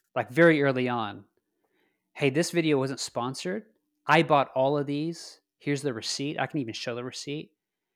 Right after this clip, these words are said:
And I'm gonna give you my honest review. Because so many, all the early videos for Ryobi, Milwaukee, and Ridgid,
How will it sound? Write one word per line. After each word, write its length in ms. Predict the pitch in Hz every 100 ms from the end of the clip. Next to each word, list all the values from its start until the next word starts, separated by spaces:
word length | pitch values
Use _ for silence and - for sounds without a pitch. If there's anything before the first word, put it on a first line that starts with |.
| _
And 80 | -
I'm 40 | 139
gonna 120 | 143
give 140 | 131
you 80 | 127
my 140 | 110 -
honest 340 | 113 113 110
review. 420 | 117 107 107 104 101 _ _ _ _ _ _
Because 340 | - 131 143 - _ _ _
so 260 | - - 165
many, 460 | 170 165 156 - _
all 260 | 147 165 170
the 200 | 143 113
early 400 | 143 143 131 120
videos 520 | 123 127 120 117 -
for 220 | - 117
Ryobi, 720 | 110 110 120 120 120 117 110
Milwaukee, 520 | 113 113 113 117 107
and 160 | 117 135
Ridgid, 360 | 147 147 175